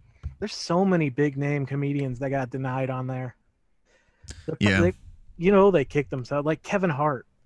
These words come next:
Speaker 1: They could have had Kevin Hart.
Speaker 2: They could have had a lot of people, and they were just being stupid. And a lo-, I mean, look at a lot of the people that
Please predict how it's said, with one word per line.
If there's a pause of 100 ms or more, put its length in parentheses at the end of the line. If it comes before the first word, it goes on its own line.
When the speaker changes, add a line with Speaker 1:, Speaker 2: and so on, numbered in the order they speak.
Speaker 1:
They
could
have
had
Kevin
Hart. (1120)
Speaker 2:
They
could
have
had
a
lot
of
people,
and
they
were
just
being
stupid.
And
a
lo-,
I
mean, (340)
look
at
a
lot
of
the
people
that